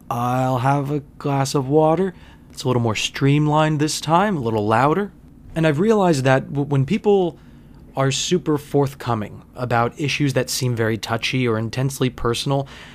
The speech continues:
it, I, stuff that feels kinda jarring. It's 'cause they know that the issue is obvious, and they know that you, as the server who is interacting with them, they know that you, like everyone else, are curious. And also, I imagine many of them have realized that it,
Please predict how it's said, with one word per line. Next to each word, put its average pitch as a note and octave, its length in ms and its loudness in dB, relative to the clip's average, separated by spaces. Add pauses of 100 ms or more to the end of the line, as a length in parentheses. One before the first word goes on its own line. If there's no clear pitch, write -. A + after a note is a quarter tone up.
(240)
it, F3 220 -2
I, E3 160 0 (380)
stuff - 320 4
that G3+ 180 6
feels G#3+ 380 8
kinda E3 280 6
jarring. A2 640 -2 (340)
It's D#3 140 -2
'cause G3 220 2
they F3+ 120 6
know D3 560 2 (200)
that C3+ 160 0
the C#3 180 -2
issue D3+ 400 2
is A2+ 220 -4
obvious, A2+ 680 -2 (380)
and C#3+ 160 4
they C#3+ 80 4
know D3 180 4
that C#3+ 180 2
you, D3 680 2
as B2 160 -4 (240)
the C#3 200 -4
server C#3 480 4
who C#3 120 6
is C3 100 4
interacting C#3+ 460 2
with C3+ 80 0
them, D3+ 120 4
they F3 100 8
know G#3+ 180 4
that G3+ 80 4
you, E3 280 6
like D#3 220 2
everyone D3 300 4
else, G#2 320 -2 (320)
are D3 100 2
curious. B2+ 760 0 (200)
And D#3 100 -4
also, E3+ 360 4
I C#3 60 2
imagine B2 520 2
many C3+ 200 2
of B2+ 80 2
them A#2+ 180 -2
have A#2 120 -4
realized C#3 400 2
that A#2 140 -2
it, B2+ 140 -2